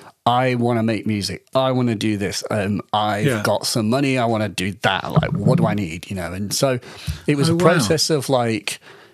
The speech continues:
Speaker 1: you know, literally pick up the phone. "Hi, how you doing?"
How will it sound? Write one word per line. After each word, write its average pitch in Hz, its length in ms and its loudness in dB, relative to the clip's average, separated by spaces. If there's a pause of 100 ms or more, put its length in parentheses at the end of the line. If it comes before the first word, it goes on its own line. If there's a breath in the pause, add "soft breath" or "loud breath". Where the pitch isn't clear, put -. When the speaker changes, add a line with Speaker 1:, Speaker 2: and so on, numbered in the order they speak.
(140 loud breath)
Speaker 1:
you 135 80 2
know, 90 120 -2 (120)
literally - 460 0
pick - 220 2
up - 60 -2
the 131 100 -2
phone. 107 380 0 (180)
"Hi, 143 200 4
how 127 80 2
you 113 120 0
doing?" 101 340 -2